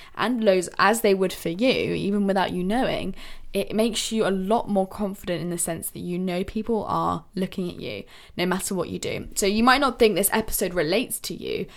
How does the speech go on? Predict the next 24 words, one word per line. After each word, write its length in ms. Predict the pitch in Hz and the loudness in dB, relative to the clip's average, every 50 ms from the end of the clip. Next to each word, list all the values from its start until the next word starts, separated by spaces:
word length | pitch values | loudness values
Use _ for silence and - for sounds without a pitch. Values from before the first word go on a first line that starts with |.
| - - - | -20 -10 -6
because 260 | - 190 - 196 180 | -6 -4 -2 -2 -2
why 260 | 175 180 180 180 190 | 2 4 6 6 8
would 180 | 196 202 190 - | 6 4 2 0
you 80 | 185 175 | -2 0
want 180 | 175 160 - | 0 0 0
to 100 | - - | -2 -2
empower 360 | 170 180 - 185 196 190 190 | -2 -2 -2 0 2 2 2
people 200 | 185 190 180 180 | 2 0 -2 -2
about 240 | 175 175 170 - 196 | -2 -2 -2 -2 -2
self-help 600 | - - 170 160 165 - - 196 190 180 - - - - - - - | -2 -2 -2 -4 -4 -6 -4 -4 -2 -2 -4 -8 -12 -16 -18 -18 -14
or 220 | - - 180 170 165 | -6 -6 -4 -4 -4
about, 400 | 170 170 175 165 165 165 170 - - - - | -4 -4 -4 -2 -2 -2 -4 -6 -14 -20 -10
you 100 | - 170 | -6 -2
know, 120 | 160 151 165 | -2 0 0
maths 680 | 180 180 196 202 190 180 - - - - - - - - - - | 2 4 6 6 4 4 0 -12 -14 -6 -6 -6 -6 -6 -6 0
or 180 | - 190 185 | 2 4 4
about 340 | 175 175 185 175 170 143 120 | 4 4 4 4 4 2 0
your 320 | 185 180 175 170 165 170 170 - - - - - - - _ - | 0 2 4 4 4 4 2 -6 -16 -20 -20 -20 -20 -20 _ -20
recruiting 1000 | - - - 196 185 190 185 - - - 220 220 220 - 196 175 170 170 165 - - - 190 | -12 -4 -4 -2 -2 -2 -4 -4 0 2 2 2 4 2 0 2 0 0 -4 -6 -6 -6 -4
job 260 | - - 196 170 165 - | 2 4 4 4 4 2
or 100 | - 175 | 2 2
whatever 520 | 190 190 - - - - 247 277 254 240 | 4 2 2 2 8 8 8 8 8 6
you're 180 | 247 220 196 196 | 8 8 8 8
doing? 540 | 185 214 214 202 160 123 113 170 180 202 | 6 4 2 4 4 2 2 0 -2 -6